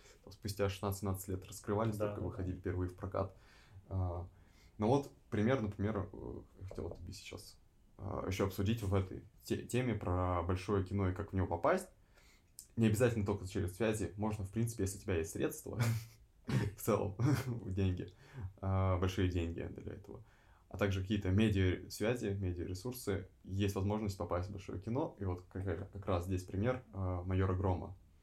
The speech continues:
Speaker 2: Мгм.
Speaker 1: Э, сейчас один из самых, наверное, громких для обсуждений, э, российских таких блокбастеров. <laughs> Не, он все-таки, наверное, с-, ну, во-первых, потому что он авторский, я бы его назвал, поскольку сценарист, продюсер, э, владелец компании, который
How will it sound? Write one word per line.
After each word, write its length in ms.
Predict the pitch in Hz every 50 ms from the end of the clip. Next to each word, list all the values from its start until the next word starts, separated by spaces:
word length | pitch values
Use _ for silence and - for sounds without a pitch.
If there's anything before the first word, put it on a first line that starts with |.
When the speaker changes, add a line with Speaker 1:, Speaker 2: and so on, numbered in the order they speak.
| _ -
Speaker 2:
Мгм. 340 | 120 113 101 110 113 113 - - - - - - - -
Speaker 1:
Э, 180 | - - - - - - - - -
сейчас 240 | - - 98 95 -
один 160 | 95 95 95
из 80 | 92 92
самых, 220 | 95 95 92 87
наверное, 260 | 87 87 85 90 90
громких 540 | 92 - 104 101 101 95 95 92 - - - - - -
для 120 | 95 87 85
обсуждений, 840 | 85 - - 95 90 90 95 92 90 87 85 85 80 - - - -
э, 160 | 92 92 90
российских 640 | 92 95 - - 98 98 - - 95 - - - - - - - - - -
таких 200 | 95 95 - -
блокбастеров. 600 | 98 - - 95 110 135 - - 110 110 95 - - - - - - -
<laughs> 120 | 117 104 113
Не, 280 | 110 101 98 92 - - - - - -
он 140 | - 104 101
все-таки, 300 | 98 - 131 - - 110
наверное, 220 | 110 110 104 98 -
с-, 80 | - - -
ну, 100 | 131 113
во-первых, 240 | - 131 131 123 113
потому 140 | 107 101
что 100 | 98 - 90
он 60 | -
авторский, 500 | - 135 139 - 147 - - - 90 - - - - - - - - - - -
я 80 | 82
бы 80 | - -
его 100 | - -
назвал, 380 | 80 82 - - - - - -
поскольку 560 | - - - 98 92 92 95 95 90 - - - - - -
сценарист, 480 | - - - 101 90 92 123 120 120 -
продюсер, 540 | - 98 90 107 123 120 - - 104 98 98 90
э, 400 | 87 90 87 87 85 85 87 - - - - - - - - - - - -
владелец 400 | - 85 85 87 92 92 95 95
компании, 360 | - 101 95 98 123 131 117
который 240 | 101 - 101 95 92